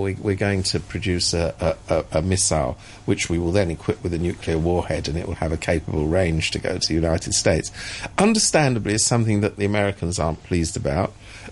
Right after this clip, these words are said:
Its immediate neighbours in the south obviously aren't pleased about it. The Japanese, which saw the missile going over its airspace, were not pleased about it. And meanwhile, inside the country, what the hell is going on? The latest report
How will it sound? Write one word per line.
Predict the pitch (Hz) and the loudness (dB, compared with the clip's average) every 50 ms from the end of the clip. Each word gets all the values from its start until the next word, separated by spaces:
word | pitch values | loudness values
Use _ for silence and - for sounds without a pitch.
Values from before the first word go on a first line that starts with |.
| - - | -2 0
Its | 143 147 143 - - | 0 2 2 2 2
immediate | 120 120 139 156 143 127 113 104 - | 4 4 4 4 4 2 0 0 0
neighbours | 110 107 123 127 120 104 90 80 - 101 | 0 0 2 2 0 0 -2 -2 -2 -2
in | 92 90 | -2 0
the | 92 | 0
south | - - - 120 113 85 80 80 - - - - - - | 0 2 2 2 2 2 -2 -4 -6 -10 -20 -10 -2 -2
obviously | 143 143 143 110 87 - - 92 82 | 0 2 2 0 0 0 -2 -2 -2
aren't | 80 82 85 - | -2 -4 -6 -4
pleased | - 95 82 80 - | -4 -2 -2 -2 -2
about | - - 80 87 95 | -2 -2 0 0 0
it. | - 117 92 | -2 -2 -2
The | 82 | -2
Japanese, | - - - 143 139 - - 85 107 - 127 92 76 - - - - - - - - - - | -2 0 0 0 0 -2 -2 -2 0 0 0 0 -2 -2 -4 -6 -8 -10 -16 -16 -10 -2 -2
which | 117 - - | 0 0 2
saw | - - 120 107 | 2 2 4 2
the | 95 95 | 2 2
missile | 98 117 113 - - 101 90 80 | 0 2 0 2 2 0 0 0
going | - 113 101 101 98 95 | 2 2 2 2 2 2
over | 98 104 104 92 92 92 | 2 2 2 2 0 -2
its | - - - - - - - - - - | 0 0 -2 -2 -4 -8 -18 -14 -4 0
airspace, | 127 147 156 147 - - - - - - - - - - - - - - - | 2 2 2 2 0 -4 -6 -6 -8 -8 -8 -10 -12 -14 -16 -20 -14 -4 0
were | 123 120 | 0 2
not | 110 101 - - | 2 0 -2 -4
pleased | - - 95 95 90 92 - | -4 -2 -2 0 -2 -2 -4
about | - 90 85 85 - - - 95 | -4 -4 -4 -4 -4 -4 -2 -2
it. | - - - - - - - - - - | -2 -4 -6 -14 -20 -20 -20 -10 -2 0
And | 208 233 254 | 2 4 6
meanwhile, | 294 302 285 262 226 214 208 - | 6 4 4 4 2 0 0 0
inside | 240 262 285 285 - - 269 269 269 262 | 0 2 2 2 2 0 0 -4 -4 -2
the | - 208 | -2 -4
country, | - - - 294 330 349 - - - - 90 - - - - - - - - | -4 -2 -2 -2 -2 -2 -4 -2 0 0 0 0 -4 -12 -20 -20 -20 -8 -2
what | - 247 - - | -2 -2 0 0
the | 254 240 | -2 0
hell | 208 226 214 214 | 2 2 4 4
is | 208 190 185 - | 4 4 2 2
going | - 175 160 165 170 175 | 2 2 2 2 2 2
on? | 220 240 214 143 | 2 2 2 4
The | 117 117 | 4 4
latest | 123 151 196 202 - 185 175 - - | 4 4 4 2 0 -2 -2 -2 -2
report | 131 117 - - 123 104 90 78 - | -4 -4 0 2 2 2 2 -2 -6